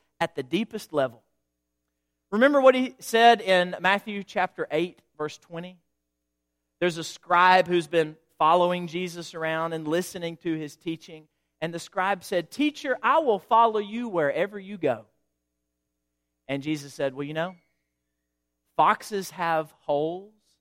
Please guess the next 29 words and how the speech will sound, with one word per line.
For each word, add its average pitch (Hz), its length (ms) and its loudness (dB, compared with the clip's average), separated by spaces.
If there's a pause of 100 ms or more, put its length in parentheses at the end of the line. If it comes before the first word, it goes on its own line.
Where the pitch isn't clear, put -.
(580)
and 123 180 -16
birds 233 460 -6
have 226 260 -10
nests, 139 640 -14 (760)
but 143 120 -14
the 139 80 -20
Son 226 240 -6
of 208 80 -8
Man 190 260 -6
has 139 240 -6
nowhere 139 420 -4
to 127 120 -16
lay 117 260 -8
his 120 240 -16
head. 104 220 -20 (1300)
So 131 100 -8
are 127 40 -4
you 127 120 -8
still 160 280 -6
interested 160 460 -12
in 151 140 -16
following 156 480 -8
me? 170 220 -20 (880)
Knowing 170 320 2
that 165 300 -2
if 143 140 -14
you 147 80 -8
follow 180 320 4
me 175 380 -4